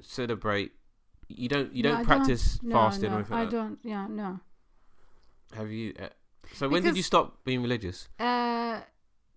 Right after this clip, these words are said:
Speaker 2: you know, to, you know, you've got a lot of questions about, um,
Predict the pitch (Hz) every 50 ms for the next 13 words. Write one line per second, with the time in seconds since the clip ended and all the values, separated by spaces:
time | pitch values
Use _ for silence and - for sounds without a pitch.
0 | _ _ _ _ _ _ _ _ _ _ - - 285 285 302 311 294 262 226 _
1 | _ - - - - - - - _ - - - 269 233 226 - - - - -
2 | - - - - - - - - - - - 302 311 330 311 294 311 311 294 247
3 | 311 - 294 277 285 294 294 302 269 262 - - - 269 269 269 269 - - 220
4 | 208 196 208 202 185 185 196 190 185 190 202 - - - 220 196 190 180 180 180
5 | 196